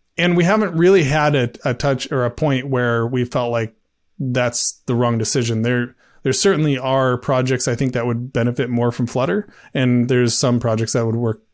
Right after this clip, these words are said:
better with React Native. Uh, one thing that really gave us a lot of confidence was when Microsoft actually hired us to do a project in React Native. And so it allowed us to come in and work with their team, working on, we were actually working on React Native Windows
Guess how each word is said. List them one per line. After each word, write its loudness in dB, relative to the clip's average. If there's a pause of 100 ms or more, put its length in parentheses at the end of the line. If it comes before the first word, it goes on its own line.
(120)
better 2
with 2
React 0
Native. -2 (440)
Uh, 2
one 2
thing 2
that 0
really 2
gave 2
us 0
a -2
lot 0
of -2
confidence -2
was 0
when 0 (380)
Microsoft 0
actually -2
hired -2
us -2
to -4
do 0
a -2
project -2
in -2
React -4
Native. -8
And -4
so -2
it 0
allowed 2
us -2
to -2
come -2
in 0 (300)
and -2
work 0
with -2
their -2
team, -2 (300)
working 0
on, 0
we 0
were 0
actually 0
working 0
on 0
React -2
Native -2
Windows -2